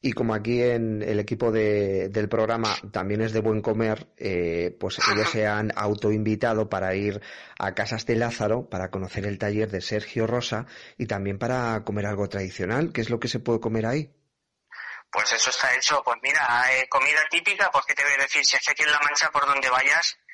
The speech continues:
Speaker 2: comes, eh, pues mira, eh, a nosotros nos encanta hacer el ajo de matadero, que se llama, que se hace sobre todo en, en, en invierno, cuando se hacían las matanzas,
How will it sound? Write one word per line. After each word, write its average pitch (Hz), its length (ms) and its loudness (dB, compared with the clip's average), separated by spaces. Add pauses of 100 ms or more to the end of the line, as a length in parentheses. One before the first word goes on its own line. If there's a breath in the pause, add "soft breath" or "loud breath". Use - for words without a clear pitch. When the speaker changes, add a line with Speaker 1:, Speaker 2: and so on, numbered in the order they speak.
(180 loud breath)
Speaker 2:
comes, 147 560 4
eh, 135 460 4 (260 loud breath)
pues 131 160 0
mira, 143 220 4 (140)
eh, 135 160 2
a 135 140 2
nosotros 156 320 2
nos 165 200 4
encanta 165 420 2
hacer 160 400 2
el 143 80 2
ajo 143 220 0
de 165 80 2
matadero, 135 440 2
que 127 120 0
se 143 140 2
llama, 113 260 0 (260)
que 135 100 0
se 131 120 4
hace 131 180 2
sobre 143 280 2
todo 156 300 4
en, 165 100 4
en, 135 320 2 (100)
en 127 140 -4
invierno, 160 500 2 (280 loud breath)
cuando 139 200 2
se 135 100 2
hacían 143 220 0
las 147 140 2
matanzas, 156 640 0